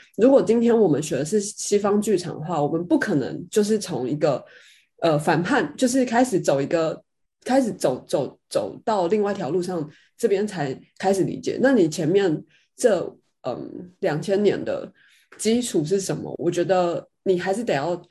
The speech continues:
去，不能，不用说深入的研究它，但是你大概还是要略知一二。那我觉得为什么大家这么排斥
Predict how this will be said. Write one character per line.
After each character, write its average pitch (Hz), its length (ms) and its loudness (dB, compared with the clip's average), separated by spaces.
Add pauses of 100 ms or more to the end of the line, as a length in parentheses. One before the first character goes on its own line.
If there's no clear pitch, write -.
(260)
去， - 380 -6 (500)
不 370 140 6
能， 214 180 4 (160)
不 240 120 0
用 330 180 2
说 269 220 2
深 254 340 0
入 262 140 2
的 180 80 2
研 131 200 -2
究 160 220 0
它， 156 180 -6
但 247 160 -2
是 254 80 2
你 196 140 2
大 165 140 -2
概 196 160 0
还 165 180 -8
是 175 60 -4
要 185 80 0
略 190 240 0
知 143 200 -12
一 139 260 -6
二。 - 140 -6 (520)
那 381 120 2
我 226 120 8
觉 190 100 4
得 190 60 8
为 277 120 6
什 208 160 2
么 143 80 2
大 220 160 2
家 208 140 2
这 208 160 2
么 160 80 0
排 151 220 -6
斥 147 360 -4